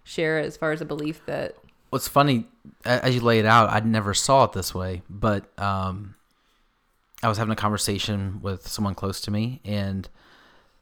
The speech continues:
Speaker 2: they were just telling me a story about the current events, and they were talking about how, um,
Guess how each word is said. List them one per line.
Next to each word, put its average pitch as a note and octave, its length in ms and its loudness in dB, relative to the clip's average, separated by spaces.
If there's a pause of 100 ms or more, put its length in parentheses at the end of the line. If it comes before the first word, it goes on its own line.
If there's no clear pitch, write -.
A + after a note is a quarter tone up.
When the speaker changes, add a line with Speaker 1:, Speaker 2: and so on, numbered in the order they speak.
(580)
Speaker 2:
they C#3+ 140 0
were C#3 80 2
just B2 160 -4
telling A#2 160 4
me G#2 100 0
a F#2 60 -4
story G2 580 -2 (160)
about F#2+ 480 -4 (1200)
the - 80 -16
current E3 280 0
events, G2 520 -2
and G#2 100 -2
they G#2 80 0
were G2+ 100 -2
talking A2 380 0
about F#2+ 320 0
how, F#2+ 420 -2
um, G2 480 -8